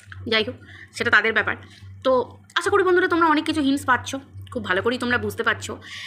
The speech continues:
যে নোংরামি দিয়ে হম্বি চম্বি করে, হম্বি তম্বি করে এই ব্যাপারগুলোকে কখনো সালটানো যায় না। আইনি ব্যাপার ভাই, বিচার তো হবে আদালতে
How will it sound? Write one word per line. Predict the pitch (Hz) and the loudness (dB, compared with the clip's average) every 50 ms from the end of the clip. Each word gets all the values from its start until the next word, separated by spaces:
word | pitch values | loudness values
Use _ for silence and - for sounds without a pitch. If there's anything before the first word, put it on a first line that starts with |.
| - - - | -16 -14 -12
যে | - - 262 247 254 | -6 -2 0 0 0
নোংরামি | 220 226 247 262 269 277 285 294 294 302 294 | 2 2 2 2 2 2 2 4 2 2 2
দিয়ে | 277 294 302 311 311 302 | 2 4 4 4 4 2
হম্বি | 294 226 240 254 269 269 302 | 2 2 2 2 4 4 2
চম্বি | 294 - 294 277 277 302 | 2 2 2 2 2 2
করে, | 302 294 294 294 | 2 2 2 2
হম্বি | 285 196 262 262 277 277 294 | 2 2 2 2 2 0 2
তম্বি | 294 311 277 277 285 285 | 0 0 2 2 2 2
করে | 294 277 269 285 285 294 285 - - - _ - - - - - - | 2 2 4 4 2 0 -2 -6 -16 -20 _ -20 -20 -20 -18 -6 -2
এই | 277 277 | -2 0
ব্যাপারগুলোকে | - 233 208 220 247 269 254 269 285 277 294 | 0 0 2 2 2 2 2 -2 -2 -2 -2
কখনো | - 240 - - 285 277 233 240 | -6 -4 -2 0 -2 -2 -2 0
সালটানো | - 240 208 208 208 226 240 240 | 2 2 2 4 4 2 2 2
যায় | 226 - 202 180 185 | 0 0 0 0 0
না। | 185 180 - - - - - - - - - - - - - - | -2 -6 -10 -14 -18 -20 -20 -20 -18 -18 -18 -20 -20 -18 2 4
আইনি | 311 349 403 427 440 440 | 6 6 6 4 2 4
ব্যাপার | 415 349 311 - - 196 190 | 4 4 4 2 0 -2 -2
ভাই, | 196 247 330 302 | 0 0 0 0
বিচার | 240 226 285 294 - 392 392 392 | 0 0 -2 0 4 2 2 4
তো | 403 381 | 4 4
হবে | 359 349 349 | 4 6 6
আদালতে | 330 277 269 294 311 294 269 - 214 180 180 | 6 6 6 4 4 2 2 2 0 -2 -2